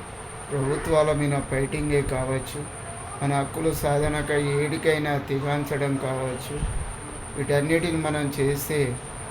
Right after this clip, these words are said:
మనం తప్పకుండా గమ్యం చేద్దాం. మిత్రులారా,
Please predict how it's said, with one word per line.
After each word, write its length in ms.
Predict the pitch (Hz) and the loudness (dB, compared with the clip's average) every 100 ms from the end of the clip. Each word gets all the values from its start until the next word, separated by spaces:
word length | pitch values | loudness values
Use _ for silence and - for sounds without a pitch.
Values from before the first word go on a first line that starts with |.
| - - - - 139 | -10 -10 -12 -8 -4
మనం 260 | 135 127 135 | -2 0 -2
తప్పకుండా 500 | 127 147 151 143 143 | -2 -4 -2 0 0
గమ్యం 540 | 127 131 135 143 135 | 0 0 2 2 2
చేద్దాం. 420 | 135 127 139 135 | 2 0 0 0
మిత్రులారా, 640 | 131 127 135 135 135 147 | 0 0 0 0 0 -2